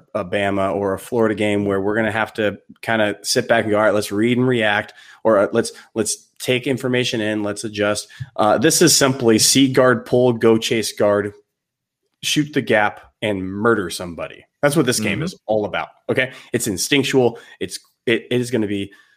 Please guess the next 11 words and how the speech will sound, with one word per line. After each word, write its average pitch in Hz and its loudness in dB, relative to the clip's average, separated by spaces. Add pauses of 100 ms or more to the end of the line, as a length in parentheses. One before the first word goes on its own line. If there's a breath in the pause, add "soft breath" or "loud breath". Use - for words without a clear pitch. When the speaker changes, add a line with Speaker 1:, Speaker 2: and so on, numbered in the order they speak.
(200 soft breath)
Speaker 1:
just - -4
pure 151 0
football, 113 0
like, 98 -2
backyard, 92 -4 (400)
okay? 214 -4 (960 soft breath)
That's 147 -2
where 139 2
Channing 104 -2
Tindall 87 -6
thrives, 78 -8